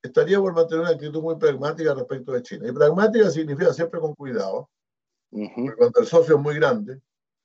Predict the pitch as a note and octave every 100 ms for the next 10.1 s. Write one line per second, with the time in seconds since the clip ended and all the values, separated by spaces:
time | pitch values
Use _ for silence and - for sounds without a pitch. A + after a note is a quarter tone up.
0 | _ - G2 G#2 C3 C3 C3+ C#3 C#3 D3
1 | D#3+ C3 C#3 C#3 B2+ A#2 B2+ B2 A#2+ A2+
2 | C3+ C#3+ C3 A#2+ B2+ B2 B2 C#3 C#3 C3+
3 | A#2+ - D#3 D3+ - B2+ G#2+ _ _ _
4 | _ F#3 C#3+ - - - _ _ C#3+ F3
5 | F3+ C#3+ C3+ - E3 D#3 A#2 A2+ A2 A#2
6 | C#3+ - _ _ _ _ _ _ _ _
7 | _ G2+ - C#3+ D3 B2+ B2+ B2+ B2+ C3
8 | A#2 B2 B2 A#2 C3+ D3 D3 B2+ B2 B2
9 | - A#2+ A2 A2 B2 A#2+ A2 C#3+ B2 -